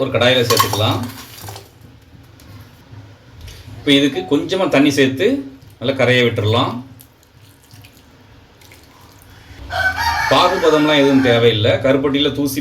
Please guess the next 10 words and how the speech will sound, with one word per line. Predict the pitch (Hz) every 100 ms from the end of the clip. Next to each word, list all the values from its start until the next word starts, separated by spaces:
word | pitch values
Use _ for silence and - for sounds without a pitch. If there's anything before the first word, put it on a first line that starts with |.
| 131
மண்ணுகள்லாம் | 127 120 123 110
இருக்கும், | 101 - 135
அதனால | 113 110 113 - - - - - -
இதை | 123 123
நல்லா | 123 120
கரைச்சி | 117 123 - 123
வடிகட்டி | 123 123 117 110
எடுத்துக்கலாம். | 101 92 95 104 104 110 - - - - - - - - - - -
ஸ்டவ்வை | - 131 143 143
ஹை | 147